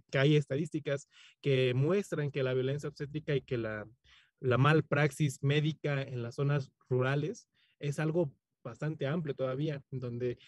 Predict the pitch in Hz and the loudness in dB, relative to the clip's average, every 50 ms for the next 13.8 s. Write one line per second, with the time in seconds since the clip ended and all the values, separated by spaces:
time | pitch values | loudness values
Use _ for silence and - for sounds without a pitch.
0 | - - - 143 143 - 170 160 - 147 143 - 156 151 147 147 - - 127 - | -18 -8 -4 -2 -2 0 -2 -2 -2 -2 0 2 2 2 2 0 -2 -4 -10 -8
1 | 135 131 143 143 139 139 139 - - 143 131 - 143 139 131 - - 147 147 135 | -6 -4 -2 0 0 0 -2 -4 -6 -6 -4 -2 -2 -2 -2 0 0 -2 -2 -2
2 | 156 139 143 143 143 - - 123 131 131 - 143 139 143 143 143 139 143 151 147 | -6 -6 -6 -6 -6 -4 -2 -2 -2 0 0 0 2 4 4 4 4 4 2 0
3 | 131 123 117 120 123 131 139 131 123 - 139 156 202 190 - 139 139 139 - 135 | 0 0 -2 -2 -4 -4 -4 -6 -6 -2 0 2 2 2 2 0 -2 -2 -2 -4
4 | 131 127 - - 127 131 147 151 - - 135 127 123 120 117 123 127 131 127 143 | -6 -8 -10 -10 -8 -6 -4 -4 -4 -2 -2 -2 -2 -2 -4 -4 -4 -6 -6 -6
5 | 127 - 127 127 120 117 120 143 160 196 202 - _ - - _ _ - 127 - | -4 -4 -6 -6 -6 -6 0 2 2 2 2 0 _ -20 -20 _ _ -12 -8 -2
6 | - 131 123 123 - 143 135 131 131 131 127 - 143 147 - - 135 131 - 135 | 0 0 0 0 0 -2 -2 -2 -4 -6 -4 0 0 0 2 0 -2 -2 -2 0
7 | 131 135 139 139 131 127 123 110 - - - - - 143 190 131 - - - - | 2 2 2 2 2 0 -2 -6 -8 -10 -16 -12 -10 -10 -10 -10 -12 -18 -20 -12
8 | _ - 131 - 151 151 165 185 180 180 185 175 147 135 139 147 160 147 147 160 | _ -2 2 4 6 8 8 10 10 10 8 8 6 6 4 4 4 4 4 4
9 | 143 165 151 147 - 127 123 113 120 127 139 139 - - _ _ - - 139 131 | 4 2 0 0 0 -2 -2 -2 -4 -4 -6 -8 -12 -14 _ _ -6 -4 -2 -2
10 | 131 139 156 156 156 139 139 131 - 135 135 131 - 135 131 - 147 139 123 - | 0 2 2 2 2 2 0 -2 -4 -6 -8 -8 -8 -10 -6 -2 -2 -2 -2 -2
11 | _ _ _ - - _ - - _ _ - 147 139 139 135 135 135 139 - - | _ _ _ -20 -20 _ -20 -20 _ _ 4 6 6 8 8 8 6 6 2 -4
12 | - - 160 151 156 151 147 170 147 147 147 135 127 120 120 139 135 135 131 127 | 0 4 4 4 4 4 2 0 0 0 0 -2 -2 -2 -2 -2 0 0 0 0
13 | 123 151 165 151 156 147 143 139 - 139 135 135 135 131 127 | -2 -2 -4 -4 -4 -6 -6 -4 -4 -4 -6 -4 -4 -6 -8